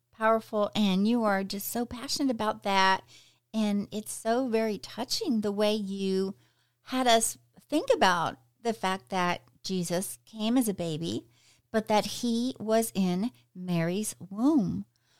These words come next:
for all of those months. And sometimes we forget that, or we haven't even thought about that.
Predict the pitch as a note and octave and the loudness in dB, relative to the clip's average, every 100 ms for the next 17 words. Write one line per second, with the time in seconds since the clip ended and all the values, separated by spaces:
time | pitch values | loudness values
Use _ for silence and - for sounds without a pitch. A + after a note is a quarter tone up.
0 | _ - A3 - F3+ G3 G3+ G3 G3 G3+ | _ -2 0 4 4 4 2 2 0 2
1 | G3 F#3+ G#3 F#3 - - - - _ _ | 4 4 2 0 -2 -8 -12 -14 _ _
2 | A3 A#3 C#4+ E4 F#4+ D4+ G#3 G3+ C4 E4+ | 0 4 2 0 -4 -4 -4 -6 -6 -6
3 | - G#3+ A3 A#3 - C4+ - G3+ A#3 C#4 | -4 -2 0 -2 -2 0 2 2 2 0
4 | C4+ - - A#3 A#3+ A#3+ A3 G3+ - - | -2 -2 0 2 2 0 0 0 -2 0
5 | A3+ A#3+ A#3+ G3+ - - E3 B2+ | 4 4 6 4 4 2 2 2